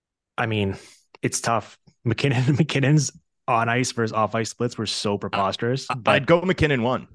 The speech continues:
Speaker 1: but they lost.
Speaker 2: I'd go MacKinnon one. I've never
Speaker 1: Yeah.
Speaker 2: seen anyone go, like, straight Mamba mentality <laughs> on a playoff series the way he did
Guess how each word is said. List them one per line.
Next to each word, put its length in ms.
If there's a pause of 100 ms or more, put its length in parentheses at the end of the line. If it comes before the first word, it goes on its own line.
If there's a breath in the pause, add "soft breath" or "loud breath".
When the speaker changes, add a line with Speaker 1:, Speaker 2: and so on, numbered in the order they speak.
Speaker 1:
but 160
they 120
lost. 360
Speaker 2:
I'd 60
go 100
MacKinnon 400
one. 240
I've 180
never 300
Speaker 1:
Yeah. 120
Speaker 2:
seen 180
anyone 420
go, 160
like, 340 (320 soft breath)
straight 480
Mamba 400
mentality 840 (260 soft breath)
<laughs> 260
on 180
a 100
playoff 420
series 320
the 100
way 120
he 140
did 360